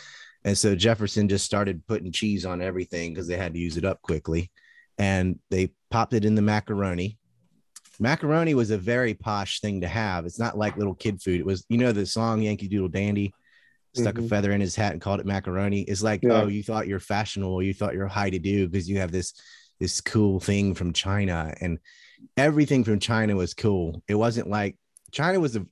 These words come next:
Speaker 1: was the pinnacle of civilization before communism. Like, everyone looked up to China.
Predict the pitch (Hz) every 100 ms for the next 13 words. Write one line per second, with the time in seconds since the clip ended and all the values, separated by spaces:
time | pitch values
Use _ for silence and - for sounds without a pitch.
0 | - 110 117 - 107 95 139 139 113 101
1 | - 107 95 90 101 - 85 85 - 87
2 | - 90 80 - 69 - _ - 92 -
3 | 139 139 113 104 92 - 82 - - 85
4 | 73 71